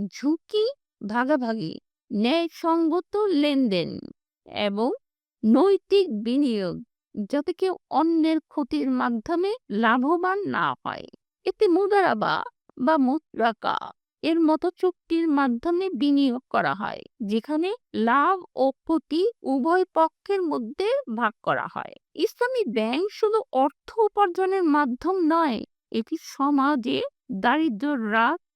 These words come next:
ন্যায় বিচার প্রতিষ্ঠা ও অর্থনৈতিক ভারসাম্য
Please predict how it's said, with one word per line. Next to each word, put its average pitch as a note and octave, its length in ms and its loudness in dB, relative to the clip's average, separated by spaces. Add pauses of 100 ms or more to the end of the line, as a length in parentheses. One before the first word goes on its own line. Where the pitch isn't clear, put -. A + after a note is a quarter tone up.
(160)
ন্যায় C#4+ 400 2
বিচার C4 440 -2
প্রতিষ্ঠা - 640 -6 (440)
ও C#4+ 80 4 (220)
অর্থনৈতিক G#4 720 0 (120)
ভারসাম্য G4+ 580 -2